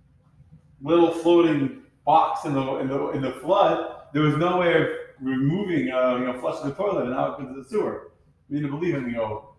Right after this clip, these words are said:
polluting the environment back then. So all of the refuse had to go somewhere. So the bottom floor was storage and then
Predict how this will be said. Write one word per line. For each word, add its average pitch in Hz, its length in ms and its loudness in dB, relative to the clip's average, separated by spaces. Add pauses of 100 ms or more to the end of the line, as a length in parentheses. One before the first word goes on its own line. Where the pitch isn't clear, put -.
polluting 156 380 2
the 127 160 -2
environment 123 580 -2
back - 260 -4
then. 107 200 -8 (440)
So 139 720 -2
all 180 280 2
of 156 160 -2
the 143 460 -2 (200)
refuse - 380 -2
had - 80 -18
to 127 60 -16
go 208 260 -2
somewhere. 110 360 -8 (280)
So 135 60 -8
the 123 80 -4
bottom 185 420 2
floor 143 260 -2
was - 100 -8
storage 160 480 2
and 127 80 -6
then 127 440 -4